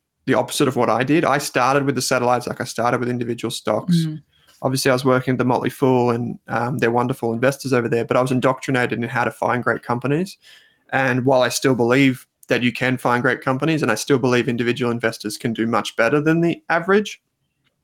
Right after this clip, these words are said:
Speaker 1: I think for the most people, people that aren't just throwing their entire life at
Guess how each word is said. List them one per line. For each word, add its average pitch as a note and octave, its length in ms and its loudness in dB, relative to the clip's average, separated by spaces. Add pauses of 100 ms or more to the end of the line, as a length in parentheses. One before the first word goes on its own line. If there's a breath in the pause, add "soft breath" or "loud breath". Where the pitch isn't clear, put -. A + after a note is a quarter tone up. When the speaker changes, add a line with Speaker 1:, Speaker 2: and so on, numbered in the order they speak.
(420 loud breath)
Speaker 1:
I C#3+ 80 2
think E3 220 2
for D#3+ 120 0
the D3+ 80 4
most D3 440 2
people, B2+ 500 -4 (380 loud breath)
people C#3+ 220 0
that C#3 160 0
aren't C3+ 320 0 (260)
just - 240 -2
throwing B2+ 280 2
their A#2+ 140 2
entire A#2+ 400 0
life A#2 500 0
at - 300 -4